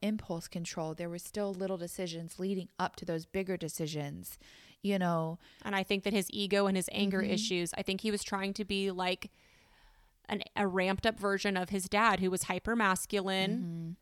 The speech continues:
Speaker 2: prone to violence,
Speaker 1: Mm-hmm.
Speaker 2: but everybody loved him. I
Speaker 1: Right.
Speaker 2: think that Aaron thought that he could be that times ten.
Speaker 1: Yeah, and I also thought that he,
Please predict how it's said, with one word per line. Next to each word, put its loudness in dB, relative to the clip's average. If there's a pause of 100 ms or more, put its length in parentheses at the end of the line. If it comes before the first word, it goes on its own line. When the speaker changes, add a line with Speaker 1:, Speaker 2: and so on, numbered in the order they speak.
(100)
Speaker 2:
prone 2
to 0
violence, 2
Speaker 1:
Mm-hmm. -6 (180)
Speaker 2:
but 0
everybody 6
loved 4
him. -4 (180)
I -2
Speaker 1:
Right. 2
Speaker 2:
think 4
that 4
Aaron 2
thought 4
that 2
he 2
could -2
be 2
that 0 (320)
times -2
ten. -6 (420)
Speaker 1:
Yeah, -2
and -4
I -2
also -4
thought -6
that -8
he, -8